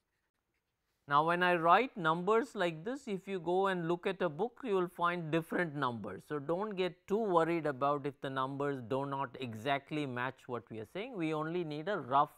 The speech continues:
estimate of this. So, this is the biggest interaction that one will see between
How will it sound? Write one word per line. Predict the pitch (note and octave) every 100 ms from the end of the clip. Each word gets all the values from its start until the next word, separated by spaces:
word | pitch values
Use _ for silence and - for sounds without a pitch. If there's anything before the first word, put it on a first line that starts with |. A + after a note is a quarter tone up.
| _
estimate | B2 B2 - A#2+ G#2+ D#3+ -
of | A2 _
this. | - _ _ _ _ _ _ _ _ _ _
So, | - E3
this | D#3 A3+ C#4 -
is | B3 A#3+ _ _ _ -
the | E3+
biggest | C#3 G3+ G#3+ C#4 - -
interaction | F#3 F3 F#3 D#3 D3 - - D#3+
that | D3 C3
one | C#3 C#3 C#3
will | C3+ B2
see | - - G#2 D3 _ _ _ -
between | C#3 C3 C3+ D3 D3